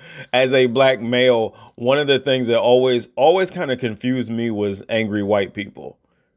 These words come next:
So <laughs> I'm like, "What? This whole country is yours. This whole, like, the whole new wave of everything is yours. Like, what are white people angry for?" Like,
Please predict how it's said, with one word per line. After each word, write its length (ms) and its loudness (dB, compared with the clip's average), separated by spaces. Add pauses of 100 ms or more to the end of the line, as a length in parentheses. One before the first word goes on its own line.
(140)
So 300 2
<laughs> 60 -4
I'm 240 2
like, 220 2
"What? 200 -2 (420)
This 200 2
whole 240 4
country 500 -2
is 140 -2
yours. 560 -4 (260)
This 300 0
whole, 560 2
like, 300 0 (340)
the 460 0
whole 340 0
new 320 -2
wave 760 0
of 160 -2
everything 500 0
is 240 -4
yours. 360 0
Like, 160 0
what 160 0
are 80 2
white 260 0
people 320 -4
angry 400 -2
for?" 340 -12
Like, 240 -2